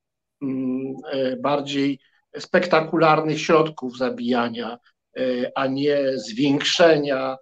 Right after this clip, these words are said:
jakiegoś potencjału agresji społecznej?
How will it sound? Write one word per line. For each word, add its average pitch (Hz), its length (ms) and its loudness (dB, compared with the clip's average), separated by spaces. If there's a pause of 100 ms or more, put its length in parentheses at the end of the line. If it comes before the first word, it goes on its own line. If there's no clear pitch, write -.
(300)
jakiegoś 131 380 -8
potencjału 151 880 2
agresji 127 520 -2
społecznej? 104 760 -10